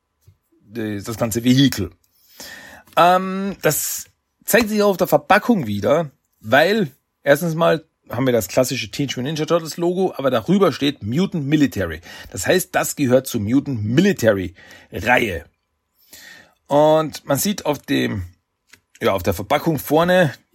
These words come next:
dieses wunderschöne gezeichnete Artwork, wo das U-Boot da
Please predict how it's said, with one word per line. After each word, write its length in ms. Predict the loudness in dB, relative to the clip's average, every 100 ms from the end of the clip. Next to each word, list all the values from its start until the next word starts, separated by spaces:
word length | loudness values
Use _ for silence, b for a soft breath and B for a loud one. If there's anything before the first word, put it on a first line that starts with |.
| _
dieses 500 | -6 -4 -4 -8 -12 _ _ _
wunderschöne 640 | 2 4 6 4 4 -2 -2
gezeichnete 560 | -4 0 0 0 -4
Artwork, 540 | -6 -6 -2 -2 -2 -6
wo 300 | 0 2 4
das 340 | 2 -2 -6 B B B B -2
U-Boot 680 | -2 2 4 4 2 -4
da 320 | 0 0 -2